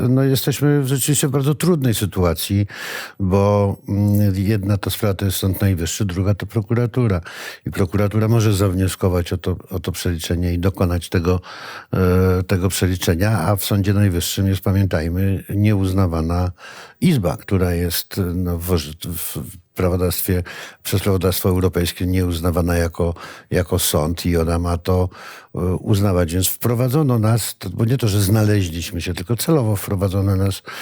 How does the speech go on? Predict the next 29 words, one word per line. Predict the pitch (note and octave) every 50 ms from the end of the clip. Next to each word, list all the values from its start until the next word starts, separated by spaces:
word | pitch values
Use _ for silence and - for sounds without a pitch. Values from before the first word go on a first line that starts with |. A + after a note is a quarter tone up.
| - - - - - - - -
e, | - G2 F2+
w | E2+
sytuację | - - G2 F2+ G2 F#2+ F#2 F#2 F2 - - - F#2+ F#2 F#2+ G2 G2 G2 G2+ G2+ G#2 G2 F#2+ F2 G#2 G2+ -
taką | A2+ G#2+ - - A#2 A#2 A#2 A#2+ B2 B2+ C3 B2+ - - - G2+ G2+ A#2+
totalnego, | - B2 - D3+ D3+ D3+ D#3+ D3+ C#3+ D#3+ E3 D#3+ E3 E3 D#3+ - - - C#3+
e, | - - - -
p-, | _ - - - - -
patu. | - D3+ C3+ - - - B2 G2+ F#2+ - - - - - - - - - - -
I | - A2+ A2+ A#2 A2+ A2+ A2 - - - - - _ _ _ - - -
na | B2 A2+ A2 A#2+
naszych | A#2 C3 B2+ - - A#2 - G#2+
oczach | F#2+ - A#2+ A2+ -
pada, | - - - G#2 F2 D#2 E2 F2+ F#2+ G#2+ A2 G#2+ -
może | - C3 F#2+ D2 -
już | G2 A#2 -
padła, | - A2 F2+ F2+ F#2 E2+ E2 E2+ - - - - - - - _ -
e, | G#2+ G#2+
kolejna | F#2+ A2+ A2 G#2+ G#2 G2+ G#2+ G#2+
instytucja. | G#2 G2+ - A#2+ G#2 - A#2 G2 - - F#2 E2+ F2
Był | E2 F2 F2 F2+ F2+ E2+
Trybunał | E2 - - F2+ F2 F2+ F2+ F#2 F2+
Konstytucyjny, | - F#2+ F2+ E2 - - F#2 E2+ D#2+ - - F2 D2+ D2+ D2+
nie | E2 F2
ma | F2 F2+
Trybunału | E2 - F2+ E2+ F2+ F2+ F2 F2+ F2+ E2+
Konstytucyjnego, | - F2+ E2 E2 - - F2 D2 - - G2 F#2+ F2 -
był | E2 D2+ F2 E2+
Sąd | - E2+ E2 E2+ - -
Najwyższy, | F2 E2 F2 F2 - - - G#2+ G#2+